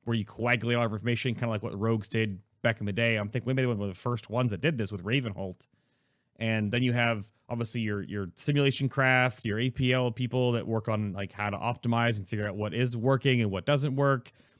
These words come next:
And I'm sure they're having a great time right now with all the corrupted gear, but mostly because World of Warcraft, despite what Ian and some of the devs might say,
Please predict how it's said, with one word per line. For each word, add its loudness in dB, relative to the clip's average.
And 2
I'm 2
sure 0
they're 2
having 2
a 2
great 2
time 2
right 2
now 2
with 2
all 0
the -2
corrupted -2
gear, 2
but 2
mostly 2
because 2
World 2
of 4
Warcraft, 2
despite 2
what 2
Ian 4
and 2
some 4
of 2
the 2
devs 0
might 0
say, 4